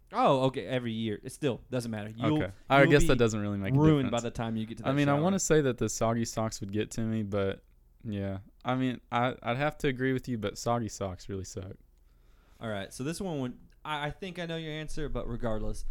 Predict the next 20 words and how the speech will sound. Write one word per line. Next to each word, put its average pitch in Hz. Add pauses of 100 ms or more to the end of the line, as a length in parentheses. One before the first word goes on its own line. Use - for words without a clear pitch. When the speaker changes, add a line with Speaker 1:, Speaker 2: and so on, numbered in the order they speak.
(180)
Speaker 1:
would 131
you 131
rather 156
live 131
without 117
T 147
V 147
or 113
music? 107 (240)
And 123
T 160
V 151
does 131
include 110
YouTube, 123 (340)
uh, 98 (120)
Twitch, 127
things 113
like 104
that. -